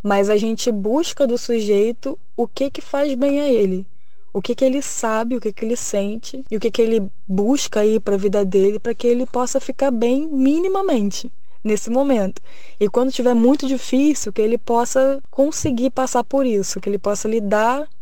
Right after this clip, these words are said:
e arranjar recursos pra poder passar por esse momento difícil. É o sujeito que vai dizer, porque só ele sabe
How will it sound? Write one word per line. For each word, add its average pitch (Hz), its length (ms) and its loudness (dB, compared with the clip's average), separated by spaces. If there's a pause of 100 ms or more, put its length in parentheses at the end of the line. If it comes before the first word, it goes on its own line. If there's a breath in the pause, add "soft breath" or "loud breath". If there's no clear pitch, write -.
(200)
e 208 80 0
arranjar 208 360 0
recursos 208 520 -2
pra 233 120 -2
poder 220 320 0 (280)
passar 247 340 0
por 240 140 0
esse 240 200 0
momento 233 400 -4
difícil. 220 640 -6 (320 soft breath)
É 196 80 2
o 196 80 4
sujeito 220 560 0
que 247 140 -2
vai 214 180 2
dizer, 190 440 -2 (260)
porque 196 520 2
só 285 280 -2
ele 320 240 0
sabe 202 480 -2